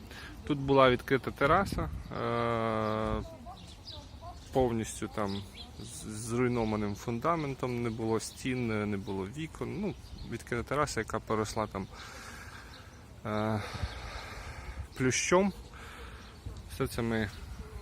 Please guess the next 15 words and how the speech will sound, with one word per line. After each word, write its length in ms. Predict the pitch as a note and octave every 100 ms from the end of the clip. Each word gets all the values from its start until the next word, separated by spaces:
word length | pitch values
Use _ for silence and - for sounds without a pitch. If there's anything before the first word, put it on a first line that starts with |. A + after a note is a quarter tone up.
| - - - - - - - - - - A2 G#2+
викорчували 880 | D#3 - E3+ - E3+ D#3+ D#3+ D#3+ D3+ C#3
і 180 | D3+ F#3+ - -
зробили 680 | A#2 A#2 A#2 A#2 C3 C#3 B2+ -
ось 180 | A2+ A#2+
такий 460 | - A#2 - A#2+ B2 - - - - - - - - -
магазин. 1120 | A2 A2+ B2+ C3+ G#2+ A#2 A#2 A2+ - G2 F#2 - - - - - - - -
Значить, 340 | A2+ - -
власник, 500 | C3+ D#3 D#3+ C3+ B2+ - -
е, 420 | B2 A#2 A#2 A2+ - - - - - - -
Юрій, 360 | B2+ B2 F#3 E3+
мій 180 | C3 A#2
знайомий, 600 | A#2+ A#2 C3 F3+ D#3+ C#3+ - - - - - - - - - - - - -
на 140 | A2+ A2+
момент, 480 | A#2+ A#2+ C3 C3+ B2 -
е, 200 | A2 G2